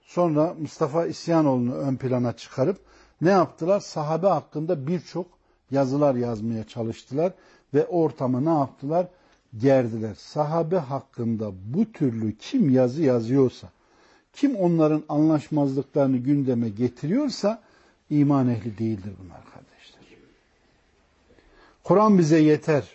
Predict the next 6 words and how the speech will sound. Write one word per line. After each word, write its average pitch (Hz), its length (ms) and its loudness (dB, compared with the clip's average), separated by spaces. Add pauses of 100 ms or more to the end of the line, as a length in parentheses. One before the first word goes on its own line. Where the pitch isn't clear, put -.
veyahut 156 380 2
şu - 200 -8
yeter, 139 460 0
bu 147 80 -2
yeter 135 380 0
şekilde 135 680 -4